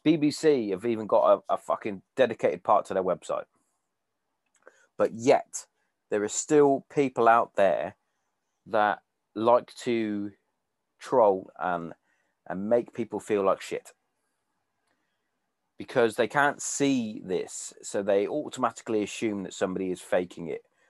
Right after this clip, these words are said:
making it up. Instead of being tolerant to it, they're, they're very negative towards it. Now, I don't know if this is because they're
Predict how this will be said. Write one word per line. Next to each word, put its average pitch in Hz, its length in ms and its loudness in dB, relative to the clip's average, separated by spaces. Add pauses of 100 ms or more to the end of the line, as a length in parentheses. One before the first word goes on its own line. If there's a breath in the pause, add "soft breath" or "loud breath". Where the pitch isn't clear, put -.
(180)
making 90 340 -6
it 73 100 -8
up. 69 220 -4 (800)
Instead 147 240 -2
of 127 60 -8
being 135 300 0 (960)
tolerant 127 500 2
to 85 160 -6
it, 82 200 -6 (640)
they're, 104 400 0
they're 101 160 4
very 104 560 2 (1080)
negative 107 520 -2
towards 104 460 -4
it. - 180 -8 (880)
Now, 131 180 4
I 151 100 8
don't 196 200 4
know 143 160 4
if 117 80 0
this 123 200 -6
is 110 120 -10
because 104 300 -4
they're 95 340 4